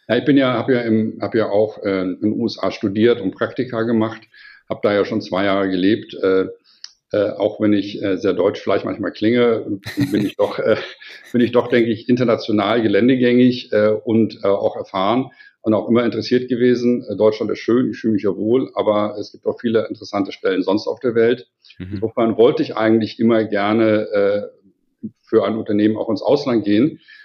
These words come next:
Speaker 1: Und, äh, wenn man das so fünf, fünf oder plus Jahre versucht hat und das geht immer irgendwie nicht,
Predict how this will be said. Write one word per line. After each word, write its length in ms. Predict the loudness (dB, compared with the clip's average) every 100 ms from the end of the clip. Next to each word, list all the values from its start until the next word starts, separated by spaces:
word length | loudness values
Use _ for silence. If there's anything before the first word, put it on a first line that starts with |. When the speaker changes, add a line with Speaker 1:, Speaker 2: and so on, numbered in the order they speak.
| _ _
Speaker 1:
Und, 380 | 0 2 2 0
äh, 340 | 0 2 2
wenn 100 | 2
man 120 | 0
das 140 | 0 -4
so 100 | -6
fünf, 400 | 0 2 2 -4
fünf 460 | -10 -2 0 2
oder 140 | 0 -2
plus 340 | 0 -2 0
Jahre 320 | -2 0 -2
versucht 320 | -2 -2 -2 0
hat 160 | 0
und 80 | 0
das 180 | -2 0
geht 220 | 0 2
immer 260 | 2 2 2
irgendwie 400 | 0 0 0 2
nicht, 380 | 2 0 -16